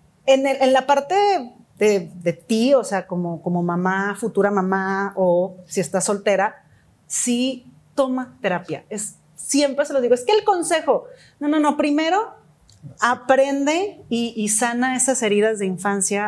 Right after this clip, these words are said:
Speaker 1: aprende a estar en soledad, ¿sí? Sé feliz contigo mismo. No te digo que seas, "Ay, no, todo es perfecto", no. Es difícil, sí, lo
Speaker 2: Sí,
Speaker 1: sabemos,
Speaker 2: sí, sí.
Speaker 1: amigo. Sí, o sea, tomar terapia, enfrentarte con todo ese <laughs> tipo de cosas que traemos, eso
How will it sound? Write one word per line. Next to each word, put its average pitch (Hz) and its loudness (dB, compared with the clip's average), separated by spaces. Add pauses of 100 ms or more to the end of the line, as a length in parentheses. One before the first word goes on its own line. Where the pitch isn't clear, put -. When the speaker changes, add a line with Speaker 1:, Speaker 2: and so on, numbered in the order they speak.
Speaker 1:
aprende 214 -4
a - -6
estar 220 -4
en 208 -2
soledad, 175 -2 (560)
¿sí? 196 -4
Sé 190 -2
feliz 208 -2
contigo 202 0
mismo. 185 0
No 208 0
te 285 -2
digo 285 -2
que 320 -2
seas, 247 2
"Ay, 453 0
no, 440 4
todo 403 4
es 440 -4
perfecto", 403 0
no. 302 0 (260)
Es 220 6
difícil, 311 0
sí, 226 2
lo 180 6
Speaker 2:
Sí, 131 0
Speaker 1:
sabemos, 196 0
Speaker 2:
sí, - -12
sí. 104 -10
Speaker 1:
amigo. 139 -8 (140)
Sí, 180 -2
o 190 2
sea, 156 -2
tomar 190 0
terapia, 269 0
enfrentarte 202 -2
con 240 -2 (180)
todo 208 -2
ese 240 -4 (260)
<laughs> - -6
tipo 247 2
de 247 0
cosas 220 0
que 254 0
traemos, 214 -2
eso 226 -6